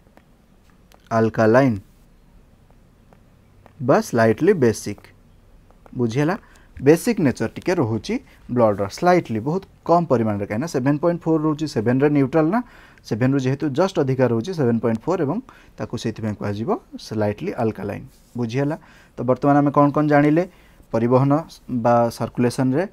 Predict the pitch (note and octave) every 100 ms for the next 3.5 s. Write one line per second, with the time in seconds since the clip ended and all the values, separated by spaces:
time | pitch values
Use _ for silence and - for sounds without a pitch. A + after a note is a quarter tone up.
0 | - _ - F#3 A3 F#3+ C#3+ A2+ G#2 F#2+
1 | A#2+ A#2+ A#2+ C3 C3+ C3 C#3 C#3 C#3 -
2 | - - C3 B2+ B2+ C3 B2+ C3 - C#3
3 | C#3 C#3 C3+ C#3 -